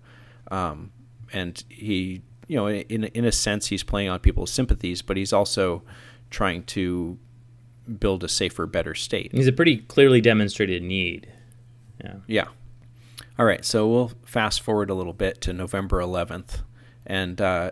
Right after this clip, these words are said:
Speaker 1: he, he writes in giant letters, "Peace," in his journal, because, uh, this is the eleventh hour of the eleventh day of the eleventh month, which is Armistice Day, and, uh,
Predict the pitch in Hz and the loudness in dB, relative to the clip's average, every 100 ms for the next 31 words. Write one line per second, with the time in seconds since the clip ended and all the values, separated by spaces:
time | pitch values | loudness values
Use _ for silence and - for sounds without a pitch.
0 | - - - - - 104 92 - - 101 | -10 -20 -20 -20 -6 -4 -4 -8 -4 2
1 | 101 104 - 98 92 90 - - 117 113 | 2 0 -4 -4 -8 -8 -14 -16 -16 -4
2 | 110 113 101 98 98 92 85 - - - | 0 0 -2 -2 -2 -2 -4 -10 -14 -16
3 | - 113 76 - - - - 101 87 90 | -8 -6 -4 -4 -6 -10 -10 -8 -6 -6
4 | 82 - - - 92 85 82 95 - 95 | -6 -8 -10 -8 -6 -6 -8 -14 -8 -8
5 | - 90 87 - 95 87 87 78 - 113 | -2 -2 -2 -6 -6 -6 -6 -10 -16 -16
6 | - - 85 - 90 104 107 - 98 101 | -12 -10 -6 -4 -2 -2 -2 0 2 2
7 | 98 92 95 95 95 95 - 98 87 92 | 0 -4 -4 -2 -2 -4 -2 0 0 -2
8 | 95 95 90 - 101 101 92 - 92 - | -2 -4 -6 -8 -4 -4 -4 -8 -6 -6
9 | 87 - 95 101 131 95 - - 76 87 | -6 -6 -4 0 0 0 -4 -4 -4 -6
10 | - 92 85 85 92 85 87 | -10 -8 -8 -6 -4 -4 -4